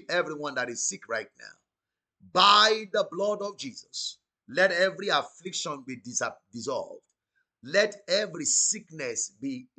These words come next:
healed by the power in the name of Jesus. The name that is given unto us that is above every other name. At the mention of the name of Jesus, every knee shall bow. I command the knee of sickness to bow, that infirmity to die in the name of Jesus. Be healed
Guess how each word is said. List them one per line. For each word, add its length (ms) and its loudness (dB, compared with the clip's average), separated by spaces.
healed 520 -8
by 340 2
the 120 -6
power 480 0
in 180 -12
the 240 -6
name 220 -6
of 180 -6
Jesus. 540 -12
The 140 0
name 320 0
that 140 2
is 180 -6
given 300 -6
unto 280 -6
us 100 -4
that 120 -2
is 80 -8
above 260 -4
every 180 -4
other 180 -4
name. 100 -14
At 140 -2
the 80 -6
mention 320 -4
of 100 -4
the 60 -10
name 140 -6
of 100 -6
Jesus, 160 0
every 160 0
knee 140 -8
shall 240 -2
bow. 200 -2
I 100 2
command 540 -2
the 200 -2
knee 240 -6
of 140 -2
sickness 580 -2
to 280 -12
bow, 420 2
that 300 4
infirmity 840 -6
to 180 -8
die 460 12
in 140 -8
the 80 -6
name 280 -8
of 180 -8
Jesus. 340 -16
Be 180 6
healed 460 0